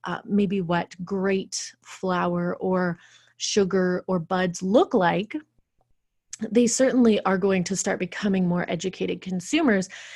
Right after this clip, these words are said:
and also are going to be, let's be honest, rejecting the L P quality that, uh, so many users have just experienced and decided not to purchase from again. So I'm very curious to see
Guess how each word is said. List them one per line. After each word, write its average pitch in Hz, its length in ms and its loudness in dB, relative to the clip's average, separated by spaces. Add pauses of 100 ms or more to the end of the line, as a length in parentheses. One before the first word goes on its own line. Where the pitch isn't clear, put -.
(220)
and 208 180 4 (100)
also 220 360 4
are 180 140 4
going 175 340 0
to 185 560 -2
be, 190 380 0 (720)
let's 185 240 -2
be 190 160 2
honest, 165 340 -4
rejecting 190 640 0 (100)
the 185 140 -2
L 180 180 -2
P 175 240 -6
quality 175 800 -4
that, 165 420 -4 (180)
uh, - 220 -6
so - 240 -2
many 185 160 0
users 180 460 -2
have 175 220 -4
just 175 240 -6
experienced 180 680 -4
and 175 180 -2
decided 170 380 -4
not 170 160 -4
to - 140 -14
purchase - 440 -8
from 185 220 -8
again. 185 540 0 (680)
So 240 540 4
I'm 269 260 4
very 277 240 4
curious 214 440 2
to 226 100 -2
see 180 480 0